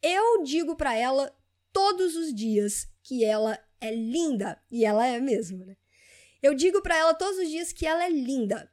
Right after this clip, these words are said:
mas é uma luta. É uma luta contra a T V, contra os comerciais, contra as revistas, que dizem que um cabelo liso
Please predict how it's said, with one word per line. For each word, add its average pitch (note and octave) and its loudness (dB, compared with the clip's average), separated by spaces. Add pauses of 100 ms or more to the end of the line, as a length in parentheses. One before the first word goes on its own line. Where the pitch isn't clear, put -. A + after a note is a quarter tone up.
(220)
mas F#4 -4
é F4+ 2
uma G4 -2
luta. E4+ 2 (160)
É C4+ 0
uma E4+ 2
luta D#4+ 2
contra C#4+ -6
a - -10
T G#3+ -2
V, C4 4
contra A#3+ -10
os A3+ -12
comerciais, A3 -2
contra A3 -8
as G3 -8
revistas, A#3+ -4 (260)
que G4+ 2
dizem C4+ -2
que - -12
um B3+ -8
cabelo A3+ -2
liso E4+ 0